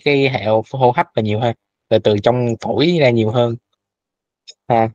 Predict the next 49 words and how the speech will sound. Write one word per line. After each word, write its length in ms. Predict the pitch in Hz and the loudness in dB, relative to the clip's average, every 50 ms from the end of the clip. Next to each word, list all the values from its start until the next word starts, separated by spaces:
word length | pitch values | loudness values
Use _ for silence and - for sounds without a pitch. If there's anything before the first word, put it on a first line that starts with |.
| _ | _
thường 160 | - 117 110 | -2 -2 2
thường 160 | - 113 113 113 | 4 4 6 6
là 100 | 110 107 | 6 6
cái 80 | 117 | 4
đàm 240 | 117 104 107 107 107 | 4 4 2 2 2
trong 340 | - 127 123 123 120 120 110 | 2 2 2 2 2 0 -2
dạ, 100 | 104 98 - | -2 -2 0
lãng 300 | 110 107 107 131 147 139 | 0 0 0 0 2 2
dễ 180 | 123 123 135 | 4 4 4
hạt 160 | 127 123 107 101 - | 2 0 -2 -2 0
ha. 180 | 123 120 117 113 _ _ _ _ _ _ _ _ - | 0 0 0 0 _ _ _ _ _ _ _ _ -10
Và 80 | 104 101 | -6 -4
cái 100 | 147 143 - | -4 -4 -2
triệu 120 | - 120 127 | -2 0 0
chứng 80 | 143 | 0
của 60 | 147 143 | 0 0
hàn 340 | 147 120 110 107 107 107 | 0 0 0 0 0 -4
khác 180 | - - 143 170 185 | -4 -4 -4 -2 0
đó 120 | 165 156 | 2 2
là 120 | 151 135 139 | 2 2 2
ví 60 | 143 135 | 2 0
dụ 120 | 110 107 | 0 2
là 140 | 107 107 101 | 2 2 2
không 260 | - - - 127 120 | 2 -2 -2 -2 -2
khát, 260 | - - - 147 165 175 _ _ _ _ _ _ _ _ _ _ _ _ _ _ - | -4 -2 -2 -2 -2 -2 _ _ _ _ _ _ _ _ _ _ _ _ _ _ -6
và 80 | - 104 | -4 -2
thường 120 | 110 107 | -2 -2
thường 160 | - 113 104 104 | 0 0 2 2
là 60 | 101 | 2
thích 140 | 104 139 135 - | 0 -2 -4 -2
uống 100 | - 143 | -2 -2
nước 100 | 143 147 | -2 0
ấm. 320 | - 123 117 131 170 196 190 _ _ _ _ _ _ _ _ _ _ _ _ _ _ _ _ _ _ _ _ _ _ - 185 175 151 143 131 - _ _ _ _ _ _ _ _ _ _ _ _ _ _ _ _ _ _ _ - | 0 0 0 0 -4 -8 -8 _ _ _ _ _ _ _ _ _ _ _ _ _ _ _ _ _ _ _ _ _ _ -16 -16 -16 -14 -16 -20 -20 _ _ _ _ _ _ _ _ _ _ _ _ _ _ _ _ _ _ _ -4
Người 200 | - 123 120 117 | 2 4 4 6
lạnh, 260 | 113 110 104 117 131 131 | 6 4 2 0 -2 0
à, 200 | 131 131 131 131 131 _ _ _ _ _ _ _ - | 0 2 2 0 -2 _ _ _ _ _ _ _ -2
người 120 | 120 117 | 2 2
lạnh 200 | 117 113 107 120 131 | 2 2 0 -2 -2
thì 180 | 143 120 113 | 0 2 2
nói 140 | 113 131 143 | 2 0 0
chung 220 | - 160 139 131 | 2 2 2 4
là 180 | 123 117 113 107 | 4 2 2 2
cái 160 | - 160 151 | 2 -2 -4
triệu 140 | - - - - | -4 -4 -6 0
chứng 180 | - 143 175 | 0 0 2
này 100 | 185 156 117 | 2 0 2
là 240 | 107 107 104 107 104 | 2 2 2 2 2
nó, 520 | 120 131 151 156 156 160 160 160 165 156 - _ _ _ _ _ _ _ _ | 2 2 2 2 2 2 2 0 0 -2 -4 _ _ _ _ _ _ _ _
ờ, 400 | - 123 120 120 120 117 117 113 | -2 0 2 4 4 4 2 0